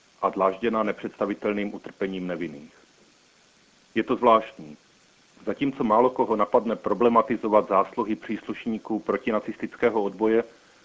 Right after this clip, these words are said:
poukazem na některé excesy, debata o odboji protikomunistickém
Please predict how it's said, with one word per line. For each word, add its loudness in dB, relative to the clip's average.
poukazem 4
na 2
některé 2
excesy, -6
debata 4
o 4
odboji 2
protikomunistickém -2